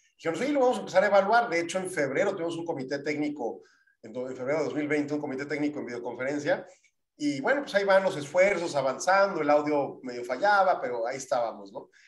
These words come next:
El veinticinco de marzo ya todo era videoconferencia. O sea, fue una cuestión de aceleración, de repente se nos vino encima la pandemia,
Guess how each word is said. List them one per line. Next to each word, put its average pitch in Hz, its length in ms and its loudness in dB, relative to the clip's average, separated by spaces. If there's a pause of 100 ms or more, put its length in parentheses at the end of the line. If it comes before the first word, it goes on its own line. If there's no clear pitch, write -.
(320)
El 143 340 -6
veinticinco 147 640 0
de 156 60 4
marzo 180 280 4
ya 165 220 0
todo 160 240 0
era 156 100 4
videoconferencia. 135 640 -6
O - 480 -20
sea, 135 120 0
fue 160 160 2
una 175 200 0
cuestión 156 240 -2
de 175 60 8
aceleración, 139 480 2
de 170 60 0
repente 151 280 -2
se 147 80 -4
nos 139 100 -4
vino 175 140 -2
encima 190 240 0
la 156 160 2
pandemia, 175 440 0